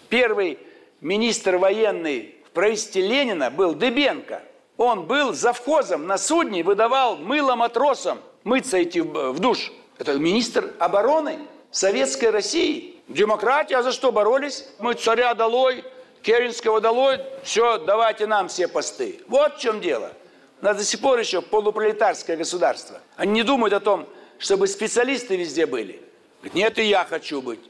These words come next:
Так что вы правы. Но изменить Конституцию, изменить законы и подобрать специалистов, это, за этим будущее обязательно. То есть мы должны подбирать. Любая партия, вот она возьмёт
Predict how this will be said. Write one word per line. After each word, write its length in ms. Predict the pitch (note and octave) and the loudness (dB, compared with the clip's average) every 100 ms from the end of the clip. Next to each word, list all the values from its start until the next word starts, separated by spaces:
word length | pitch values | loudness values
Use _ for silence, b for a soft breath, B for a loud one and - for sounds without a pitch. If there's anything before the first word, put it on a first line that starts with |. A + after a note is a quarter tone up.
| _ | _
Так 120 | B2+ | -8
что 120 | - E3+ | -2 2
вы 120 | F#3+ | 2
правы. 420 | G#3+ B3 E3+ A2 - - | 2 2 0 -4 -14 -2
Но 180 | F3 | 2
изменить 340 | F#3 D#3 A#3 G#3 | 2 0 -4 0
Конституцию, 760 | G#3 G3+ G3 B3 A#3+ - B2+ - | -2 -2 -2 -2 0 -2 -4 -4
изменить 360 | D3+ E3+ A3 G#3+ | -4 0 0 2
законы 580 | F#3 G3 A3+ A3+ E3+ C#3 - - - | 0 2 2 0 -2 -12 -18 -20 -6
и 100 | E3 | -2
подобрать 560 | D#3+ G3 G3 A3 G3+ G3+ | 0 0 2 2 0 -4
специалистов, 800 | - F#3+ G3+ A#3 C#4 - D3 - | -8 -2 0 0 -2 -4 -4 -2
это, 380 | G#3+ A3 D#3 C#3 | 0 2 0 0
за 140 | E3 | 0
этим 280 | A3 G#3+ G#3 | 2 0 -2
будущее 460 | G#3+ E3 B2+ B2 | -2 -2 -4 -4
обязательно. 540 | B2 E3 F#3 D3+ - - - _ | -4 0 0 0 -2 -20 -20 _
То 80 | - | -8
есть 100 | - | -2
мы 100 | F#3+ | 0
должны 360 | G#3 F#3 G3+ G#3 | 2 0 -2 -2
подбирать. 720 | - F#3 D#3+ G#3 A3+ D3+ - - - | -2 0 2 2 2 -2 -10 -20 -6
Любая 400 | D3+ F#3 G#3+ E3+ | 0 2 4 2
партия, 640 | - D3 C#3 - F#3 C#4 - | 2 0 0 -2 -4 -4 -8
вот 140 | C3+ | -6
она 220 | C#3 C3+ B2 A#2+ | -2 -2 -4 -2
возьмёт 400 | B2+ F3+ C#4 | 0 2 0